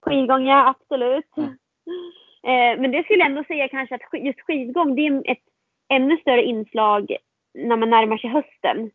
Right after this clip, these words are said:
Speaker 1: alla fall för mig. Eh, att det kanske inte är lik-, att jag kör det lika frekvent på,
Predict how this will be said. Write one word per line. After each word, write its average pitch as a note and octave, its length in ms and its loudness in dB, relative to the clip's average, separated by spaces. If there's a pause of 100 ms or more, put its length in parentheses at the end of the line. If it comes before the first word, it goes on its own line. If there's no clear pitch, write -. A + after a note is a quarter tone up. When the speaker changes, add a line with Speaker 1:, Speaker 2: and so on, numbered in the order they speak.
(260)
Speaker 1:
alla A#3 160 2
fall C#4 140 -2
för A3+ 80 -6
mig. A#3 420 -4 (680)
Eh, A3 280 -2
att A3+ 80 -4
det B3 60 0
kanske B3 220 -2
inte A#3+ 140 -2
är D4 40 4
lik-, B3 300 0 (480)
att G#3+ 160 0
jag A#3 100 -4
kör A3+ 160 0
det A3+ 100 2
lika B3 400 -2
frekvent G3+ 600 -6
på, F#3+ 540 0